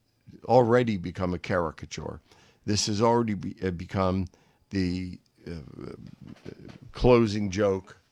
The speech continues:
you know, of late night comedians and all of that. Tomorrow, Donald Trump will give a speech about, uh, for which we are waiting, waiting,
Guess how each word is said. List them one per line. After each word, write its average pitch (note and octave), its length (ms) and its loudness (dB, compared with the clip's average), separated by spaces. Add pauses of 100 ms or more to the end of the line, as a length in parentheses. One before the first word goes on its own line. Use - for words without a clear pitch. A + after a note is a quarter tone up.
(320)
you F#2 120 -6
know, F#2 100 0
of F2 160 -2
late G#2+ 200 0
night G#2 260 -2
comedians E2+ 680 -2
and F2+ 100 -2
all F2 180 2
of D#2+ 80 -6
that. E2 260 -4 (2000)
Tomorrow, C3+ 480 4
Donald G2+ 360 -2
Trump G2 240 -4
will F#2+ 60 -6
give F#2 160 -6
a - 20 -10
speech - 540 -6 (580)
about, F#2+ 500 2 (540)
uh, F#2+ 160 -12
for - 220 -4
which F#2 320 -2
we F#2 120 0
are F#2+ 120 2
waiting, D#2+ 680 -4 (120)
waiting, E2 720 -4